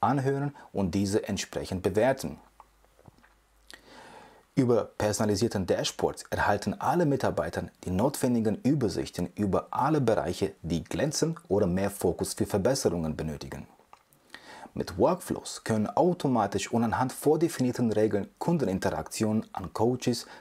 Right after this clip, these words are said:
zugewiesen werden, sodass auch hier viel Zeit gewonnen wird. Mehr dazu in einem Quality Management Video.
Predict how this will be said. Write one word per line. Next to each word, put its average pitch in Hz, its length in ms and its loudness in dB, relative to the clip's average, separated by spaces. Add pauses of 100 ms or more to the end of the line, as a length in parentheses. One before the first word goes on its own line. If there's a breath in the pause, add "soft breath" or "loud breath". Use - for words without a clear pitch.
zugewiesen 98 640 0
werden, 98 360 2 (120 loud breath)
sodass 101 400 -4
auch 107 160 2
hier 135 340 -2
viel 117 280 0
Zeit 98 300 -2
gewonnen 95 460 -2
wird. - 300 -10 (1080)
Mehr 107 240 2
dazu 104 400 2 (300 loud breath)
in 107 100 0
einem 98 140 0
Quality 92 360 0
Management 82 540 -2
Video. 71 240 -10